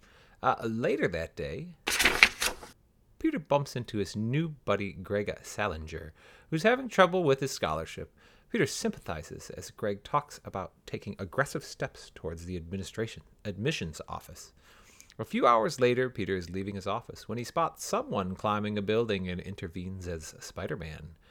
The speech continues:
It's Fool Killer trying to kill again. The two tangle, with Fool Killer cleverly escaping and returning to his hideout. There,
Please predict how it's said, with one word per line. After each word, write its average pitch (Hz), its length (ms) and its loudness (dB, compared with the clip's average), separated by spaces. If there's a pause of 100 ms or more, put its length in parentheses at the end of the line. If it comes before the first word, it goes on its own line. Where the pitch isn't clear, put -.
(160)
It's - 280 -6
Fool 392 380 10
Killer 80 420 -2
trying 104 400 -2
to 98 100 -6
kill 127 240 4
again. 156 540 0 (560)
The 139 80 2
two 262 180 4
tangle, 123 500 4
with 87 140 -4
Fool 117 300 0
Killer 90 640 -2 (100)
cleverly 90 560 2
escaping 104 800 -6
and 95 160 -6
returning 196 680 -4
to - 160 -6
his 90 140 -4
hideout. 78 480 -10 (340)
There, 220 240 8